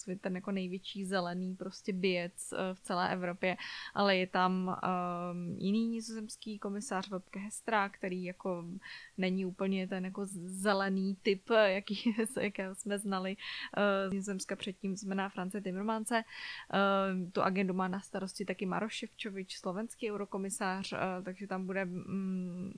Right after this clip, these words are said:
možná vidět i nějaké takové jako slevení z těch velkých, eh, ambic evropské klimatické politiky.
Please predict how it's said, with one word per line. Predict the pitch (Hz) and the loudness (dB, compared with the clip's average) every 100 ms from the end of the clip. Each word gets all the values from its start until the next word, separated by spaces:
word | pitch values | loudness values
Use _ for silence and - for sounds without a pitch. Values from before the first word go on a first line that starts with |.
| - - | -12 -2
možná | 214 190 214 196 | 0 2 4 4
vidět | 185 185 190 | 4 0 -2
i | - | -2
nějaké | 208 190 185 208 | -2 -2 -2 -4
takové | 190 - 196 | -6 0 0
jako | 185 214 | 0 -2
slevení | - - 220 208 233 240 214 | -2 2 4 6 4 2 0
z | 214 | -4
těch | - 196 - - - - | -6 -6 -6 -16 -14 -2
velkých, | 196 208 196 - 214 196 - 226 | 4 4 4 -2 -8 -8 -6 -2
eh, | 202 | -2
ambic | - 190 190 208 - 220 | 0 0 2 0 -2 -4
evropské | 202 185 185 190 - 208 196 | -2 -2 -2 -6 -6 -4 -4
klimatické | - 196 196 190 - 214 214 | -2 -2 -2 -6 -6 -4 -2
politiky. | 202 196 196 196 208 | -2 -4 -4 -4 -2